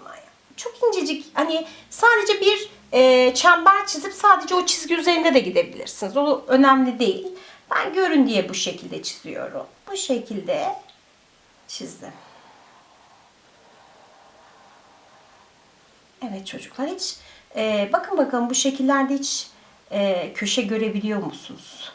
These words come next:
Karede, dikdörtgende, üçgende gördüğümüz köşeleri görüyor musunuz? Göremezsiniz. Çünkü köşesi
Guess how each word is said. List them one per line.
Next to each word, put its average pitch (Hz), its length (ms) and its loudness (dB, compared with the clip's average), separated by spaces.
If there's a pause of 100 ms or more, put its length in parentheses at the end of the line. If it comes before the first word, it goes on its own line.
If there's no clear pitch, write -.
(680)
Karede, 175 640 0
dikdörtgende, 170 760 -4
üçgende 170 500 -6
gördüğümüz 156 520 -8
köşeleri 156 580 -10 (640)
görüyor - 340 -10
musunuz? - 360 -20
Göremezsiniz. 190 880 -4
Çünkü - 360 -8
köşesi 233 720 -6